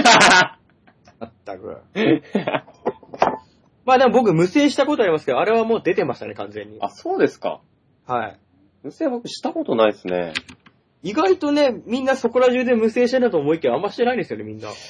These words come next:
Speaker 1: そう、まあ、自分から言う人が、言う人がいない
Speaker 2: <laughs> あ、そうなんだ。
Speaker 1: 思うんですけどね。た-、
Speaker 2: じゃあ、
Speaker 1: 仮にしてたとしても言わないと思うんですよ。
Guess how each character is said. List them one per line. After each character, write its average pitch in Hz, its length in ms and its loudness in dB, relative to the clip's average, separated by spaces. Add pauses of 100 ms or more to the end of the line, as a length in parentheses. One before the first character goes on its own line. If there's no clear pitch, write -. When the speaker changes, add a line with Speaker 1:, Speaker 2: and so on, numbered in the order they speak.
(960)
Speaker 1:
そ 196 80 -12
う、 202 180 -6
ま 123 120 4
あ、 101 100 4 (120)
自 113 140 -14
分 196 160 2
か - 80 -4 (100)
ら 156 60 2
言 185 140 4
う 285 40 6
人 359 260 2
が、 165 160 6
言 - 60 -2 (560)
う 226 40 -2
人 - 160 -12
が - 60 -10 (180)
い 294 60 2
な 226 280 4
い 117 380 0 (400)
Speaker 2:
<laughs> - 380 -20
あ、 170 120 -4
そ 208 160 -8
う 214 40 -6
な 135 120 -4
ん 120 60 -8
だ。 147 60 -6
Speaker 1:
思 143 80 0
う - 20 0
ん 117 60 -2
で 98 80 -8
す - 120 -20
け 87 80 -8
ど 87 140 -16
ね。 95 300 -4 (100)
た-、 214 160 2
Speaker 2:
じ 247 80 -4
ゃ 240 40 0
あ、 - 20 0
Speaker 1:
仮 233 200 4
に 269 100 4
し - 100 -4
て 294 120 4
た 269 140 4
と 160 100 4
し - 100 -6
て - 220 -4
も 156 100 -2
言 160 300 2
わ - 220 -6 (540)
な 180 60 2
い 165 100 -2
と 120 80 -2
思 92 160 -4
う - 20 -8
ん - 20 -14
で - 60 -18
す - 120 -20
よ。 104 120 -20